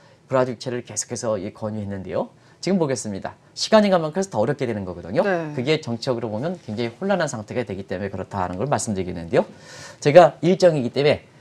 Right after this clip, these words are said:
Speaker 1: 시간 관계상 간단히 말씀드리면 이천십오 년 십일월에, 어, 사실 아르헨티나에서 우파, 마크리 이렇게 이게 오바스 클럽의 축구 클럽의 구단주가 됩니다. 정적 경험이 아무도 없는 사람이 이 사람이
Speaker 2: 음.
Speaker 1: 됐습니다. 이게 브라질의, 어, 저,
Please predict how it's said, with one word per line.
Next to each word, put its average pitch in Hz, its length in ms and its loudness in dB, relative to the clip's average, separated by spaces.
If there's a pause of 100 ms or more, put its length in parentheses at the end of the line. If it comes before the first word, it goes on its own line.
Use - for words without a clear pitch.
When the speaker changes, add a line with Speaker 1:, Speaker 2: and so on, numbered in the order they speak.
(120)
Speaker 1:
시간 185 220 4
관계상 165 440 2 (240)
간단히 156 340 4
말씀드리면 123 420 4
이천십오 175 340 6
년 190 80 8
십일월에, 180 520 10 (320)
어, 104 540 10
사실 - 340 -4
아르헨티나에서 120 880 0
우파, 139 540 6
마크리 113 560 2 (160)
이렇게 95 320 -4 (180)
이게 131 320 2 (100)
오바스 170 380 6
클럽의 160 300 0
축구 - 200 -12
클럽의 160 520 2 (160)
구단주가 131 500 2
됩니다. 92 480 -4 (400)
정적 175 300 4
경험이 185 300 6 (200)
아무도 226 220 6
없는 170 180 4
사람이 156 480 0
이 123 80 -6
사람이 120 260 0
Speaker 2:
음. - 20 -6
Speaker 1:
됐습니다. 95 520 -4 (140)
이게 135 120 0
브라질의, 143 480 4 (280)
어, 95 140 0
저, 92 140 0